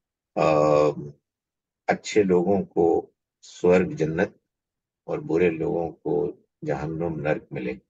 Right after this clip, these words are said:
अ, ये बात है कि जो कुरान मजीद का मौजू है शुरू से लेके आखिर तक, बाकी जो कुछ भी बयान हुआ है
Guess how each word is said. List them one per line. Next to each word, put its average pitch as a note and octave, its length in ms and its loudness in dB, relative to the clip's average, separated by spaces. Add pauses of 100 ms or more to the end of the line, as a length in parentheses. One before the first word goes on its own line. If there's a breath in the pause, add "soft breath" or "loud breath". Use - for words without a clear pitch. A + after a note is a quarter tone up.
(760)
अ, C#2+ 360 0 (360)
ये F#2 180 2
बात F2+ 360 2
है F#2 160 -2
कि F2+ 140 -8
जो E2+ 120 -2
कुरान E2 400 -2
मजीद E2 360 -8
का E2+ 200 -2
मौजू C#2+ 460 -8
है D#2+ 240 -10 (1300)
शुरू C3 560 -2
से G#2+ 200 0
लेके E2 320 0
आखिर D2 380 -2
तक, - 300 -10 (800)
बाकी G2 340 -2
जो G#2 180 0
कुछ - 300 -6
भी C3 100 -2
बयान F#2+ 300 2
हुआ E2 260 0
है D#2 240 -6